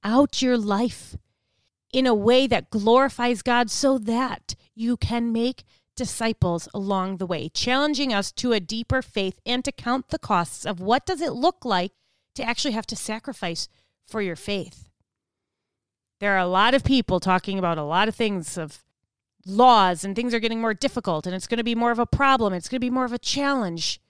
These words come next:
for Christians in, in the U S in particular.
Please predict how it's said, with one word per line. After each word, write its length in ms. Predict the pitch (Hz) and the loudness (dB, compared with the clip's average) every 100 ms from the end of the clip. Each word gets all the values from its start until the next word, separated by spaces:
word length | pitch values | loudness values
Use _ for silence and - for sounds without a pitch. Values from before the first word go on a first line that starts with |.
| _ _ | _ _
for 300 | 240 226 - - | 0 2 0 -4
Christians 720 | - 330 - - 247 202 175 | -2 0 0 0 0 0 -6
in, 380 | - 269 262 254 _ - | -4 -2 -2 -4 _ -2
in 160 | 302 | 2
the 80 | 285 | 2
U 240 | 262 302 | 4 4
S 200 | 277 254 | 4 4
in 120 | 269 254 | 0 0
particular. 720 | - - - 226 170 - | -2 -4 -2 0 0 -4